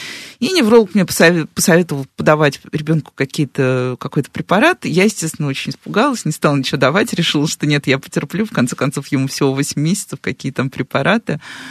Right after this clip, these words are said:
На самом деле, вот младенцы, у них бывают уже какие-то такие прям вот системные нарушения сна?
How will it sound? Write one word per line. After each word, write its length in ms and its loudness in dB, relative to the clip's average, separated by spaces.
На 160 2
самом 220 4
деле, 220 2
вот 220 -2
младенцы, 800 2
у 80 4
них 200 6
бывают 480 2
уже 200 2
какие-то 380 -2
такие 340 0
прям 220 0
вот 180 -2
системные 540 0
нарушения 580 2
сна? 380 0